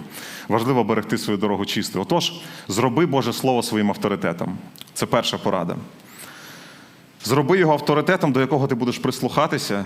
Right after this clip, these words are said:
і на який ти будеш рівнятися. Сьогодні дуже часто буває так, що Боже Слово, воно не є авторитетом. Ну, не тільки сьогодні, але в принципі. Що людина думає: «Ну ні, якби я теж маю досвід, ні, я теж знаю, як треба робити.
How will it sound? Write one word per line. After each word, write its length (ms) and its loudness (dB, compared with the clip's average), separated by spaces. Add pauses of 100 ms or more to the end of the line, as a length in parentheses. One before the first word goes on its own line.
(260)
і 60 -2
на 120 2
який 180 0
ти 120 0
будеш 280 -2
рівнятися. 500 0
Сьогодні 320 0
дуже 180 0
часто 340 0
буває 220 2
так, 180 0
що 120 -2
Боже 300 0
Слово, 320 0
воно 280 0
не 120 2
є 160 2
авторитетом. 580 -4
Ну, 80 2
не 100 2
тільки 240 -4
сьогодні, 400 -2
але 140 -2
в 40 -12
принципі. 500 -4 (760)
Що 240 0 (280)
людина 320 2
думає: 340 4
«Ну 200 4
ні, 400 4
якби 340 0
я 360 4
теж 340 0
маю 280 4
досвід, 500 0
ні, 260 4
я 120 2
теж 240 2
знаю, 220 2
як 120 0
треба 240 0
робити. 500 0